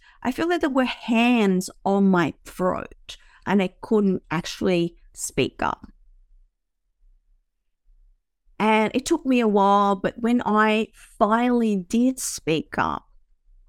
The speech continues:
I said to, I said to Shani, my friend, mentor at the time, I said that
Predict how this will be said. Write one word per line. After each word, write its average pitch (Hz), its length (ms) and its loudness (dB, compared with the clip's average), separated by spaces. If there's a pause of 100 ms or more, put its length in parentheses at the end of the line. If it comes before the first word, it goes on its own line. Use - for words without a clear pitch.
(440)
I 196 120 0
said - 360 -2
to, 190 720 0 (1600)
I 196 60 -4
said 208 220 -4
to 220 60 2
Shani, 190 480 0
my 165 340 -2 (440)
friend, 185 320 2
mentor 180 460 0
at - 100 -8
the - 60 -18
time, 220 500 2 (480)
I 214 80 -2
said 220 340 -2
that - 540 2